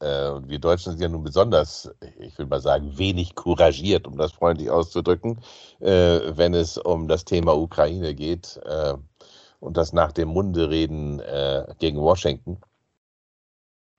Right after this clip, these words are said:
sind sich einig, dass wir hier zwar einen Rückschlag haben, aber der ist nicht besonders tiefgehend, was die russischen Kräfte angeht.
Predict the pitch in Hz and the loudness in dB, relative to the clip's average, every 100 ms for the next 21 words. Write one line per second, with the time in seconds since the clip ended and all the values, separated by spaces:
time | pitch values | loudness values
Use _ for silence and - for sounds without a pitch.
0 | - _ _ _ _ - 117 110 85 - | -20 _ _ _ _ 2 2 2 -2 4
1 | 92 101 92 - 85 - 85 82 80 85 | 4 4 0 2 2 2 0 0 0 -2
2 | 90 76 - 82 73 78 71 73 - - | 0 -2 0 0 2 0 0 0 0 0
3 | 87 73 - 71 71 73 76 76 76 71 | 2 2 0 0 0 -2 -4 0 2 0
4 | 73 73 - 82 - 80 76 - 73 76 | 2 0 0 -10 -8 -10 -8 -6 -2 0
5 | 73 71 - - 117 110 - 80 65 64 | -2 -4 -10 -8 -6 -6 -2 -2 -2 -2
6 | 69 67 73 67 76 - - 67 - 78 | -2 -2 -2 -2 -2 -4 -10 -10 0 0
7 | - 71 71 71 57 50 | 2 0 0 -4 -8 -10